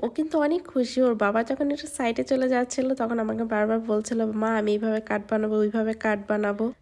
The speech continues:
তো অবশেষে বাসায় চলে এসেছিলাম, আর এখন ওর বাবা বাসায় নেই, তো ও এই কার্ডগুলো বানানোর জন্য বসে পড়েছে। আমাকে অনেকক্ষণ যাবতই বলছিল কার্ড বানাবে, কিন্তু আমি অনেক কাজে ব্যস্ত ছিলাম, যার কারণে ওকে সময় দিতে পারছিলাম না।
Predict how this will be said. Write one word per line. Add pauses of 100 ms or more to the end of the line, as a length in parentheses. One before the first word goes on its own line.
(120)
তো
অবশেষে
বাসায়
চলে
এসেছিলাম,
আর
এখন
ওর
বাবা
বাসায়
নেই,
তো
ও
এই
কার্ডগুলো
বানানোর
জন্য
বসে
পড়েছে।
আমাকে
অনেকক্ষণ
যাবতই
বলছিল
কার্ড
বানাবে, (340)
কিন্তু
আমি
অনেক
কাজে
ব্যস্ত
ছিলাম,
যার
কারণে
ওকে
সময়
দিতে
পারছিলাম
না।